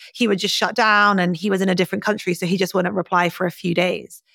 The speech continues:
If he had even been able to say, "This is really scary for me, this is what I'm going through right now," it would have been so much more healthy for me. And I also would have been able to be like, "Okay, I probably need to step away from this," instead of me wasting two years of my life texting some dude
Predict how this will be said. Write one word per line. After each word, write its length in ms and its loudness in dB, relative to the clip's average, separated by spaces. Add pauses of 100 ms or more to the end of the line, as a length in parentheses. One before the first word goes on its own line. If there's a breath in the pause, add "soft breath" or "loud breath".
(260)
If 120 -2
he 140 0
had 120 0
even 200 0
been 100 2
able 180 2
to 140 -8
say, 600 -2 (100)
"This 220 2
is 200 -2 (160)
really 240 0
scary 400 0
for 160 -2
me, 480 -2 (160)
this 220 0
is 80 -4
what 120 4
I'm 100 2
going 260 4
through 180 -2
right 180 -4
now," 400 -6 (320)
it 80 4
would 100 6
have 80 4
been 140 4
so 240 2
much 180 2
more 140 2
healthy 300 0
for 160 -2
me. 440 -2
And 120 0
I 60 2
also 220 0
would 120 4
have 60 0
been 100 2
able 180 2
to 140 -12
be 80 2
like, 260 0
"Okay, 480 0
I 140 2
probably 320 0
need 140 -2
to 60 -14
step 220 -8
away 220 -2
from 180 -10
this," 320 -16
instead 300 0
of 60 2
me 100 2
wasting 340 0
two 160 -4
years 240 2
of 60 -2
my 100 0
life 240 0
texting 420 -4
some 220 -2
dude 480 2